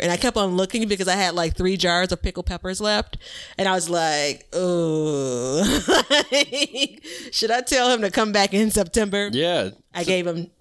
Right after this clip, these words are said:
Speaker 1: two of the three jars because I'm a great niece.
Speaker 2: That
Speaker 1: Or
Speaker 2: is
Speaker 1: at least I'd like to play one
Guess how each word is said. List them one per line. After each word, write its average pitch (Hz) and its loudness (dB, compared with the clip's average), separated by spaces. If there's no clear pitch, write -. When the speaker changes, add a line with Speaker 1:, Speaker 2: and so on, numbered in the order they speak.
Speaker 1:
two 202 2
of 180 0
the 175 2
three 170 0
jars 143 -2
because 151 -2
I'm 151 -2
a 151 0
great 156 -2
niece. 135 -2
Speaker 2:
That 113 0
Speaker 1:
Or 190 4
Speaker 2:
is 175 2
Speaker 1:
at 175 4
least 208 0
I'd 175 0
like 180 -2
to 185 -2
play 185 0
one 151 0